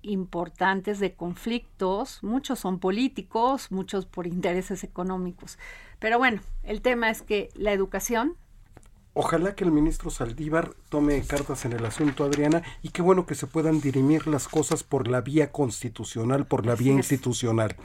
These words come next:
Speaker 2: ¿no?
Speaker 1: Totalmente, Jorge. Este, tú tienes un,
Speaker 2: Información
Speaker 1: una información.
Speaker 2: relevante, fíjate. Fíjate que acuerdan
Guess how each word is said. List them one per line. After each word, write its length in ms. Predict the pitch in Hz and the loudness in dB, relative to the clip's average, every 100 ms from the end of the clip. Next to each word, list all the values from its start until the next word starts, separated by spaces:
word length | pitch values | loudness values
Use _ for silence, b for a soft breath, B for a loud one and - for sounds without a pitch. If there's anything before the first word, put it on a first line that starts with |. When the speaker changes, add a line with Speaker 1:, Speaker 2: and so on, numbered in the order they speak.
| b b - | b b 2
Speaker 2:
¿no? 240 | 139 220 | 6 8
Speaker 1:
Totalmente, 720 | 220 208 247 277 262 262 254 202 | 6 6 6 6 4 2 2 0
Jorge. 500 | - 208 - 208 190 B - | 0 -2 0 -2 -4 B -6
Este, 840 | 196 220 214 - - 214 214 214 214 | 0 2 2 0 4 6 8 6 2
tú 100 | 277 | 0
tienes 380 | 285 254 254 269 | 0 0 0 0
un, 80 | 247 | 6
Speaker 2:
Información 320 | 233 175 165 | 8 10 10
Speaker 1:
una 100 | 160 | 10
información. 240 | 156 190 | 10 10
Speaker 2:
relevante, 680 | 170 170 160 160 160 - 131 | 10 10 10 10 8 6 4
fíjate. 400 | 147 139 127 104 B B B | 6 4 4 -2 B B B
Fíjate 260 | - 247 156 | 2 4 4
que 360 | 123 123 113 - | 2 0 0 0
acuerdan 640 | 131 - 185 180 160 117 | 0 6 8 10 8 4